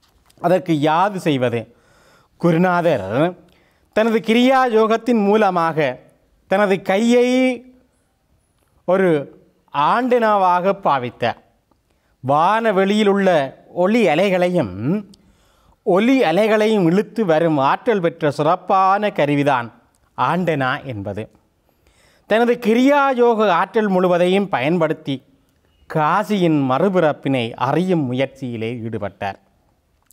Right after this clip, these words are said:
எப்போதெல்லாம் இறை தியானத்தில் இருந்து உலகியல்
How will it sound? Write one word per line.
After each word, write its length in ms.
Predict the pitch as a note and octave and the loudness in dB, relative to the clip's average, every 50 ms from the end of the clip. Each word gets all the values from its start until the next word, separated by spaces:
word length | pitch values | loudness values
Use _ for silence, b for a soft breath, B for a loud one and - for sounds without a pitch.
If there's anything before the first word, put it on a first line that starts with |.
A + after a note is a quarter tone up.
| _ - | _ -4
எப்போதெல்லாம் 800 | D3+ D3 D3 - F3+ E3+ F3 E3+ E3 D#3+ D#3 D#3 D#3+ D#3+ E3+ F3 E3+ - b b b b b b b b b | -4 -4 -2 -2 -2 0 0 2 0 0 0 0 0 -2 -4 -6 -10 -16 b b b b b b b b b
இறை 480 | - D#3 E3+ F#3 G3+ G#3 A3+ A#3 A#3+ A#3+ | -2 0 2 2 2 2 2 2 0 0
தியானத்தில் 680 | A#3+ G3 E3 E3 E3 F#3+ G#3 G#3+ G#3+ G#3+ G#3+ G3+ F3+ D#3 | 0 0 0 0 0 0 0 0 -2 -2 -2 -2 0 0
இருந்து 400 | D3 D3 E3+ F#3 F#3+ F3 E3+ C3 G#2+ G#2 A2 B2 D3 E3 E3+ E3+ - b b b b b b b b b b b b | 0 2 0 0 2 0 0 0 -2 -2 -2 -2 -2 -4 -6 -8 -16 b b b b b b b b b b b b
உலகியல் 1000 | - G3+ D#3 F3+ G3+ A#3+ B3+ B3+ A3+ A#3+ B3 B3+ B3 A#3+ A#3+ B3 B3+ C4 B3+ | -4 -2 0 2 2 2 2 2 0 0 2 2 2 2 2 2 0 -2 -4